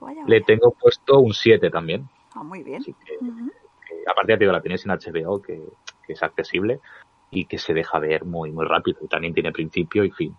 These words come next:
Speaker 2: o sea que no,
Speaker 1: Muy bien,
Speaker 2: no
Speaker 1: muy
Speaker 2: es
Speaker 1: bien. Pues Lambs of God.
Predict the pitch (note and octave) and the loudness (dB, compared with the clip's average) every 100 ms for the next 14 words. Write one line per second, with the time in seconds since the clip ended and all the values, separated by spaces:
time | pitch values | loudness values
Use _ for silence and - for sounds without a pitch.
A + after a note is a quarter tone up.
0 | - - - - - - - _ _ _ | -20 -18 -18 -18 -20 -20 -20 _ _ _
1 | _ _ _ _ _ _ _ _ B3+ A3+ | _ _ _ _ _ _ _ _ -12 -12
2 | F3+ F#3 - C4 A#3+ D4+ _ _ _ _ | -8 -6 -4 -4 -6 -12 _ _ _ _
3 | _ _ _ _ - A3+ G3+ G3+ G3+ G#3 | _ _ _ _ -4 -4 -4 -12 -12 -8
4 | G3 G#3 G3 - | -8 -10 -12 -8